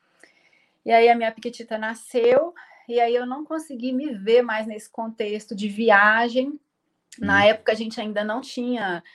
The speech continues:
Speaker 1: é, o plano de voltar pro Brasil, então se eu fosse seguir dessa forma, era viajando,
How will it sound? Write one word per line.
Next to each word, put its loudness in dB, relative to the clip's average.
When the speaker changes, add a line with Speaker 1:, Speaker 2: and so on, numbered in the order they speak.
Speaker 1:
é, 4
o -2
plano -2
de -10
voltar -2
pro -10
Brasil, -4
então 2
se 4
eu 4
fosse -10
seguir -8
dessa 4
forma, 2
era -2
viajando, -4